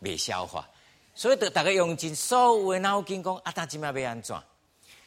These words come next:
兄弟姊妹，这个故事伫咱的生命拢咧经历。总是咱知影，一开始牧师要用一段的话：“食到死无人哭。”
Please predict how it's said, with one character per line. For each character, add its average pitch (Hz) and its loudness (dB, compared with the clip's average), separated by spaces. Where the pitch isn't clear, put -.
兄 196 2
弟 185 0
姊 214 0
妹， 170 2
这 226 2
个 185 6
故 165 2
事 131 -4
伫 123 -6
咱 151 2
的 135 -6
生 147 0
命 113 -4
拢 120 -8
咧 120 -8
经 87 -10
历。 95 -8
总 277 0
是 190 0
咱 214 2
知 170 -4
影， 170 0
一 135 -8
开 156 -2
始 170 -2
牧 120 -4
师 - -8
要 156 -6
用 131 -2
一 110 -14
段 92 -6
的 - -16
话 80 -10
：“食 160 4
到 151 4
死 220 0
无 160 2
人 120 0
哭。” - -12